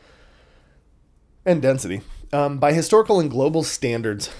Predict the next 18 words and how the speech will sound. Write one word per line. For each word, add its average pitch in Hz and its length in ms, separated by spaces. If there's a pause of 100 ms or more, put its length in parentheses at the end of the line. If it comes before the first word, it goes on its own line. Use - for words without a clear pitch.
today's 120 340
most 113 200
successful 113 560
cities 104 460
in - 120
America 98 480
and 98 160
other 131 180
Western 92 420
countries - 580
are 92 140
astonishingly 98 800
sparsely - 440
populated 92 540
and 98 120
sprawling. 104 460 (480)
Haussmann's 127 440
Paris, - 640